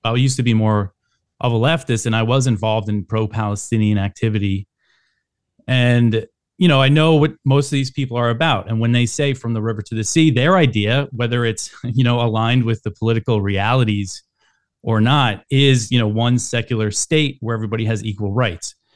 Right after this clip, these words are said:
Is that gonna happen? No. Is that re-, like, a realistic thing, especially now after the Hamas attack and what Israel's done, been doing in Gaza? No, I don't, I don't believe that that's a reality, but I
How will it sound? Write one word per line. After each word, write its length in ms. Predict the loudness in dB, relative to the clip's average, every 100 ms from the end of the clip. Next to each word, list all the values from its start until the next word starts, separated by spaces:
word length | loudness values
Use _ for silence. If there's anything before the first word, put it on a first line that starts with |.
| _ _
Is 120 | -2
that 140 | 0 0
gonna 160 | -2
happen? 540 | -2 -2 0 2 2 0
No. 400 | -2 0 -2 -4
Is 120 | -4
that 180 | -2 0
re-, 180 | 0 0
like, 180 | -2 -4
a 60 | -2
realistic 680 | 0 2 2 -2 -4 -10 -4
thing, 460 | 0 2 2 0
especially 420 | -4 -6 -4 -2
now 340 | 0 2 0 0
after 340 | -2 -4 -4
the 80 | -6
Hamas 400 | -2 0 0 -2
attack 380 | -4 -4 -2 -2
and 100 | -2
what 160 | -2
Israel's 380 | -4 -2 -2 -2
done, 380 | -2 0 0 -2 -8 _ _ _ _ _ _ _ _
been 120 | 0
doing 240 | 2 4 2
in 100 | 0
Gaza? 540 | 0 0 2 0 -2 -2
No, 260 | 0 2
I 100 | 2
don't, 140 | 0 -2
I 60 | -2
don't 140 | -2
believe 200 | -2 -4
that 100 | -4
that's 260 | -6 -8 -6
a 40 |
reality, 480 | -4 0 2 2 0
but 260 | -2 -4 -8 _ _ _ _
I 340 | -2 2 2